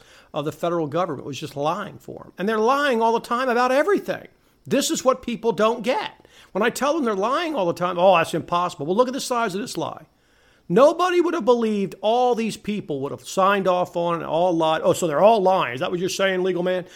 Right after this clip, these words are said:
Yeah, they're all lying. And now we know, yes, in fact, they were all lying. So, yeah, they lie all the time. That's what they do. That's what they're there to do, <laughs> is to lie to you, to rule you, to run this multi-trillion dollar scam.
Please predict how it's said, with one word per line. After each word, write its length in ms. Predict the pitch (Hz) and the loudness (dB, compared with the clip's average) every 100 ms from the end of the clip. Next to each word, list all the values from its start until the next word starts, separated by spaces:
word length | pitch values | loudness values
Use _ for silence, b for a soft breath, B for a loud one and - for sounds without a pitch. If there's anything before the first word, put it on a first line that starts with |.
| b | b
Yeah, 180 | 240 277 | -2 2
they're 140 | 180 | 4
all 140 | 190 190 | 2 2
lying. 340 | 208 202 - - | -2 -4 -8 -6
And 100 | 156 | -2
now 180 | 175 190 | 0 2
we 100 | 202 | 2
know, 160 | 233 | 0
yes, 260 | 185 185 185 | 0 -2 -4
in 80 | 175 | -6
fact, 240 | 208 202 | -6 -4
they 80 | 202 | -2
were 240 | 202 240 | 0 0
all 160 | 226 131 | -2 -6
lying. 360 | 120 123 - - _ _ _ _ _ _ _ _ _ _ _ _ _ | -6 -10 -14 -20 _ _ _ _ _ _ _ _ _ _ _ _ _
So, 160 | - 185 | -4 0
yeah, 340 | 220 269 - | 2 0 -2
they 120 | - 190 | -2 2
lie 220 | 226 233 | 2 2
all 100 | 220 | 0
the 60 | 220 | 0
time. 400 | 247 285 240 - _ _ _ _ _ - | -4 -6 -10 -16 _ _ _ _ _ -4
That's 280 | 190 208 226 | -2 2 2
what 160 | 240 | 4
they 120 | 233 | 2
do. 240 | 185 277 285 | 0 0 0
That's 260 | 190 214 | 0 -2
what 160 | 262 - | -6 -4
they're 140 | 240 | -4
there 340 | 180 240 294 330 | 0 0 0 -4
to 140 | 196 | -6
do, 420 | 156 156 - - - _ _ | -4 -6 -8 -14 -20 _ _
<laughs> 340 | _ _ - - | _ _ -10 -6
is 180 | 294 - | -6 -2
to 240 | 294 285 B - | -2 -2 B -4
lie 320 | 185 294 392 | 0 2 2
to 160 | - 196 | 0 -2
you, 240 | 165 202 | 0 -2
to 220 | - 254 | 0 -2
rule 420 | 226 214 392 415 349 | 0 0 2 4 4
you, 420 | 185 156 - - b b | 2 0 -4 -14 b b
to 100 | - | -4
run 300 | 233 240 311 | 0 0 0
this 180 | 302 - | -4 -4
multi-trillion 1000 | 185 240 233 233 - - 262 320 302 285 | -2 -2 -4 -8 -8 -6 -6 -2 -2 -2
dollar 340 | 240 220 233 240 | -2 -2 -2 -4
scam. 600 | - - 370 415 - | -4 -6 -6 -6 -8